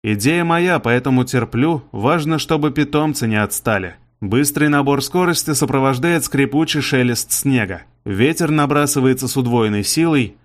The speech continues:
белые мошки секут задубевшие скулы, снова заставляя болезненно щуриться.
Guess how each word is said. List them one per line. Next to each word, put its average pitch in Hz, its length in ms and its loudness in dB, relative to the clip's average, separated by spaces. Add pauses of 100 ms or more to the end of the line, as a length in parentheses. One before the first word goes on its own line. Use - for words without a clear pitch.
(140)
белые 160 460 0
мошки 160 400 -2
секут 160 500 -2
задубевшие 131 760 0
скулы, 110 460 -4 (280)
снова 135 380 0
заставляя 117 600 0
болезненно 117 600 0
щуриться. 101 580 -4